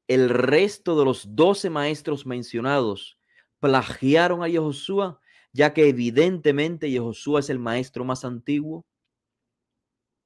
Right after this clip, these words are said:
Mi respuesta a esto es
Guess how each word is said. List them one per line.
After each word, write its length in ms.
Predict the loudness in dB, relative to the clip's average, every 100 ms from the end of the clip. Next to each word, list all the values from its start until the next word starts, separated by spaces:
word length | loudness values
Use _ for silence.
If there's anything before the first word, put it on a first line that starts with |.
| _ _ _ _ _ _ _ _ _ _ _ _ _ _ _ _ _ _ _
Mi 120 | -8
respuesta 640 | -4 -4 0 2 2 2 4
a 60 | 4
esto 360 | 2 0 2
es 420 | 4 0 -4 -16